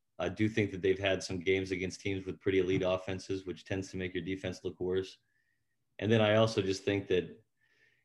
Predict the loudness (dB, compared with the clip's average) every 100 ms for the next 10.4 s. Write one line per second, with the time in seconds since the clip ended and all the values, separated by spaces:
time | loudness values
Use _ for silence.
0 | -6 -4 -4 -4 0 2 4 2 4 4
1 | 4 2 4 4 2 -4 -12 -8 -4 -2
2 | 0 0 0 0 0 0 -2 -2 -2 0
3 | 2 4 2 0 -4 -4 -2 -2 -4 -4
4 | -2 -2 -6 -12 -8 -6 -6 -2 2 4
5 | 4 2 2 2 2 2 2 2 0 -2
6 | 0 2 2 0 -4 -2 0 0 0 -2
7 | -4 -6 _ _ 2 4 8 8 8 8
8 | 8 6 2 -2 4 4 4 2 0 -2
9 | 0 0 0 -2 -2 -2 -2 -4 -2 -4
10 | -2 -2 -2 -4